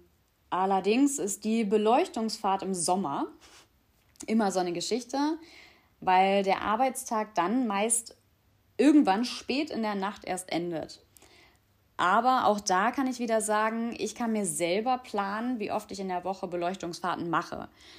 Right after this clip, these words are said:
Sprich, wenn ich jetzt irgendwie Mittwochabend schon was vorhabe, dann plane ich mir da halt einfach keine Nachtfahrten.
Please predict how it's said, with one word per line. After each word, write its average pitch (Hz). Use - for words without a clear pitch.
Sprich, 214
wenn 202
ich 208
jetzt 202
irgendwie 185
Mittwochabend 220
schon 190
was 185
vorhabe, 202
dann 190
plane 196
ich 208
mir 196
da 185
halt 185
einfach 175
keine 175
Nachtfahrten. 156